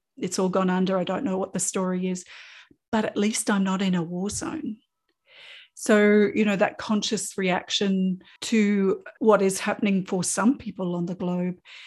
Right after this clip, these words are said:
and how can we as artists, how can we as humans be in service of those people, even though we can't muck in, as it were. So one of the joys of being physically located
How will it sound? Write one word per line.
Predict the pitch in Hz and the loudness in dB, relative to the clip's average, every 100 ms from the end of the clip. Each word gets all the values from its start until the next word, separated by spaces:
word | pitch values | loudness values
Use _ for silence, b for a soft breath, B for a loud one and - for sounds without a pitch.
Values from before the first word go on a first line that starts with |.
| B B B - | B B B -4
and | 202 185 | -2 0
how | - 214 214 | 2 4 4
can | - 214 | 4 2
we | 185 185 185 175 170 | 2 0 0 -2 -4
as | 196 180 - - | -4 -2 -4 2
artists, | 190 180 185 - - - | 4 4 2 -2 -6 -4
how | - 190 | 2 2
can | 190 208 | 2 0
we | 185 185 180 - | 0 0 0 0
as | 190 180 185 185 - - _ | 0 0 -4 -6 -8 -10 _
humans | - - - 214 262 220 - - - - - _ _ _ _ | -20 -10 2 6 6 4 -2 -6 -10 -12 -16 _ _ _ _
be | 214 202 | 4 4
in | 190 175 | 4 2
service | - 196 196 185 196 | 2 2 2 -2 -4
of | 175 | -4
those | 185 180 | -2 -4
people, | - 202 190 185 | -2 -4 -2 -2
even | 185 185 | 0 0
though | 180 180 180 | 0 0 -2
we | 175 190 | -2 -2
can't | 190 190 185 - | 0 0 0 2
muck | - 302 - | 4 6 6
in, | 202 185 | 4 4
as | 185 190 | 2 2
it | - | 2
were. | 202 180 | 2 2
So | 170 - 190 185 175 B B B | -2 0 0 0 -4 B B B
one | 208 208 | 2 4
of | 202 | 4
the | 190 | 2
joys | 185 196 202 202 190 - - - | 4 4 6 4 0 -8 -2 4
of | 196 190 - | 4 4 2
being | 214 208 202 190 - _ | 0 2 2 -2 -4 _
physically | - 240 226 233 220 185 185 | -4 -2 -2 -4 -2 -2 0
located | 190 190 - 202 196 190 175 | 2 0 0 0 0 -2 -4